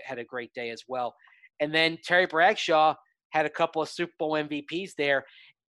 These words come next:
at the latter part of the decade. The interesting thing with the Steelers, their run came in the midst of some rules changes in the N F L, the nineteen seventy-eight changes that for, that end up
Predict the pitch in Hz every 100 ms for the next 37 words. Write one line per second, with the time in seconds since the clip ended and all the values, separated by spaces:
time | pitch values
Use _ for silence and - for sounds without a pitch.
0 | _ _ _ _ _ - 160 151 147 160
1 | 160 165 175 175 160 151 139 - 175 180
2 | 151 143 175 220 240 - 190 160 175 160
3 | 139 131 - 277 302 180 - _ _ _
4 | _ _ _ _ _ _ _ 165 202 254
5 | 196 190 196 196 - 170 170 180 170 165
6 | 143 156 151 - - 147 139 _ - -
7 | 165 160 143 208 277 - - 165 147 143
8 | 143 147 147 139 139 117 107 120 165 185
9 | - 226 - 196 185 185 175 170 - 151
10 | 135 127 131 - - _ - 151 147 -
11 | _ _ _ - 156 - _ _ - 143
12 | - 160 165